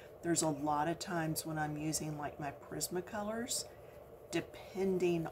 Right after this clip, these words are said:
on what paper I'm on, that it might really stain it, and that I really don't need to come back and do a lot to it.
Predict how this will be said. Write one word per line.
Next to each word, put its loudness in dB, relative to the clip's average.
on -4
what 0
paper -4
I'm 0
on, -4
that 4
it 0
might 2
really 2
stain 6
it, -2
and 4
that 2
I 4
really 6
don't 2
need 2
to -10
come -6
back -4
and -10
do -6
a -4
lot -6
to -4
it. -6